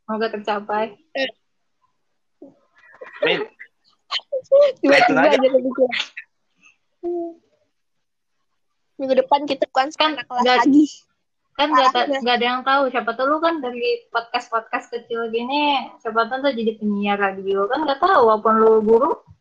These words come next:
Speaker 2: Betul.
Speaker 3: Makasih Kirana yang udah datang ke podcast ya.
Speaker 1: Sama-sama.
Speaker 2: Iya, Kirana.
Speaker 1: Mohon maaf kalau ada.
Speaker 2: Aduh, mantep banget, banyak banget nih kayaknya hari ini tuh dapat banyak banget ilmu yang bisa kita pakai gitu. Kayak misalnya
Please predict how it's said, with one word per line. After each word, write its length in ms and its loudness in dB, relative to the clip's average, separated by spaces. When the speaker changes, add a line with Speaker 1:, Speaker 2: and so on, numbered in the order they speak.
Speaker 2:
Betul. 300 -2
Speaker 3:
Makasih 480 0
Kirana 380 0
yang 200 4
udah 220 6
datang 220 0
ke 100 2
podcast 420 0
ya. 120 2
Speaker 1:
Sama-sama. 680 4
Speaker 2:
Iya, 320 0
Kirana. 260 -4
Speaker 1:
Mohon 120 -8
maaf 280 0
kalau 280 0
ada. 120 -2
Speaker 2:
Aduh, 220 0
mantep 240 -2
banget, 260 0
banyak 220 0
banget 180 -2
nih 120 -18
kayaknya 240 -4
hari 320 -4
ini 220 -10
tuh 160 -12
dapat 240 -4
banyak 320 -4
banget 580 0
ilmu 440 2
yang 300 0
bisa 320 -2
kita 180 -8
pakai 380 -4
gitu. 380 -12
Kayak 220 -2
misalnya 440 0